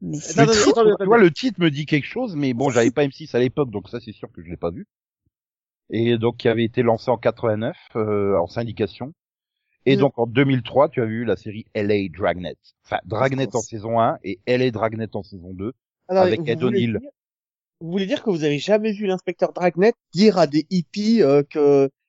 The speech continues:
Speaker 2: i-, ils étaient impropres à la société et
Speaker 1: Non, mais
Speaker 2: qu'ils
Speaker 1: tu sais, dans
Speaker 2: méritaient
Speaker 1: les
Speaker 2: pas
Speaker 1: années cinquante, moi, je savais pas ce que c'était des hippies.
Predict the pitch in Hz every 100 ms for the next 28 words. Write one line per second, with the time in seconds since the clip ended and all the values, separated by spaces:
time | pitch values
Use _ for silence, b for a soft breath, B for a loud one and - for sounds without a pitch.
0 | _ - 139 143 160 170 175 170 170 202
1 | 190 165 156 - 165 151 180 196 180 151
2 | 226 147 285 277 226 226 226 226 - 240
3 | 285 254 240 - 233 226 277 - 226 202
4 | 208 190 196 190 190